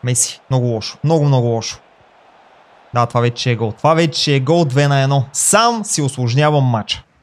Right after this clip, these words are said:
Това ако беше минало, ставаше страшно. Просто млъкнах за момент. Еузебио. Еузебио!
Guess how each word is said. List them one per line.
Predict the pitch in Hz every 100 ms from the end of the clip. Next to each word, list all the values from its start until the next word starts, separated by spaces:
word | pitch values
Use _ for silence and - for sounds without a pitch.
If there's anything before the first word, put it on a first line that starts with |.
| _ _ _ _ _ _ _ _ _ _ _ _ _ _ _ _ _ _ _ _ _ _ _ _ _ _ _ _ _ _ _ _ -
Това | 156
ако | 139
беше | 143 -
минало, | 135 123
ставаше | - 123 113
страшно. | - 120 - 117 - _ _ _ _ _ -
Просто | 131 -
млъкнах | 127 127 127
за | 110 113
момент. | 113 123 143 - _ _ _ _ _ _ _ _
Еузебио. | 127 123 143 143 127 120 _ _ _ _ _ _ _ _ _ _ _ _ -
Еузебио! | 151 165 139 185 208 226 226